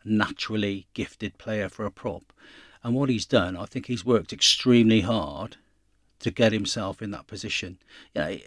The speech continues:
if I've got a criticism, he needs to, sh-, you know, when he was a kid, he needed to shut his mouth. He liked to talk, and if he'd have kept his mouth shut, I think, um, he'd have been an even better player. But, um, for, for the effort and,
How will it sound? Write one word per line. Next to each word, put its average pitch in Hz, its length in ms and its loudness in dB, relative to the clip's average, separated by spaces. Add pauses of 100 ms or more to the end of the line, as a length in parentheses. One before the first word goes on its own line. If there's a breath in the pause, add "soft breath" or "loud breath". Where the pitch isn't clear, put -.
(720)
if 135 320 -2
I've 190 80 8
got 147 100 4
a 117 60 4
criticism, 113 580 0
he 113 60 4
needs 110 200 4
to, - 60 -6
sh-, - 120 2
you 120 180 0
know, 92 160 -2
when 113 120 -2
he 107 60 2
was 92 100 -4
a 101 60 -8
kid, 104 220 -10
he 104 100 -2
needed 104 240 -2
to - 80 0
shut - 240 2
his 101 180 -10
mouth. 92 240 -2
He 110 60 -6
liked 104 240 0
to - 100 -12
talk, 98 380 -6
and 107 80 -8
if - 80 -8
he'd 151 120 4
have 139 100 2
kept - 180 -6
his 110 140 -6
mouth 107 200 0
shut, 85 240 0
I 101 60 -4
think, - 280 -8 (500 loud breath)
um, 95 340 0 (760)
he'd 123 120 0
have - 80 0
been 107 120 0
an 104 120 0
even 101 240 0
better - 280 -4
player. 95 380 -8 (480 soft breath)
But, 85 220 0
um, 101 460 0 (160)
for, - 180 -10
for - 180 -12
the 127 160 6
effort 123 520 0
and, 101 420 -10